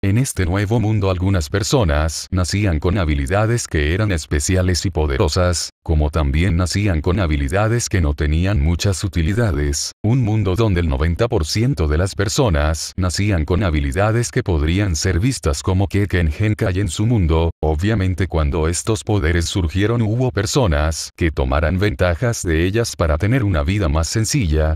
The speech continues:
involucrando robos, intimidación, asesinatos y demás. Seis.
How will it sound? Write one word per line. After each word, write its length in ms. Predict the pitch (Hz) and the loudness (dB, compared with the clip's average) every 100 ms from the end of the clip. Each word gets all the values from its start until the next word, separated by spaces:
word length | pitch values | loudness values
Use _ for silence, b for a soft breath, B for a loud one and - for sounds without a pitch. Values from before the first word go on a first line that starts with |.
| - | -2
involucrando 840 | 90 80 69 69 113 85 95 98 | 0 0 0 -2 0 0 0 0
robos, 640 | 95 104 120 120 139 - - - | 2 2 2 2 -2 -6 -12 -2
intimidación, 1000 | 110 107 101 98 101 104 117 90 76 78 - | 0 2 2 0 0 0 2 2 2 -2 -2
asesinatos 800 | 78 85 82 98 104 101 117 98 | -2 0 -2 0 0 0 -2 -2
y 100 | 76 | -2
demás. 360 | 69 82 120 | -2 -2 -2
Seis. 680 | - 123 78 50 - - | 0 0 0 -4 -10 -10